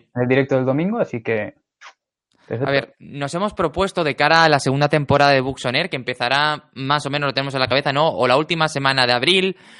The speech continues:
Speaker 2: o la primera de mayo. Vamos a ver cómo nos organizamos con todo Semana Santa, el puente de mayo y etcétera.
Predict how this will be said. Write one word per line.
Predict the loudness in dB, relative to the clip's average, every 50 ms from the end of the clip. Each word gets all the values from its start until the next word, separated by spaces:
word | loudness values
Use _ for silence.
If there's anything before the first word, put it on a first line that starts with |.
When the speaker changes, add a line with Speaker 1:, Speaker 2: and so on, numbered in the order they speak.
| -10 -4
Speaker 2:
o | 0 2 2
la | 2 2
primera | 0 0 0 2 4 4 4
de | 4
mayo. | 4 4 2 2 2 2 2
Vamos | 2 2 0 0 -2
a | -2
ver | -2 -2
cómo | -4 -6 -4
nos | -4 -4
organizamos | -2 -2 -2 -2 -2 -2 -4 -4 -6 -6 -8
con | -8 -8 -4
todo | -4 -2 -2 -2 -4
Semana | -4 -6 -6 -6 -6 -6
Santa, | -6 -4 -4 -2 -2 0 0 0
el | 0
puente | -2 -4 -4 -2 -2 -2
de | -2
mayo | -2 -2 -2 -2 -2
y | -4
etcétera. | -4 -4 -4 -4 -2 0 -2 -2 -4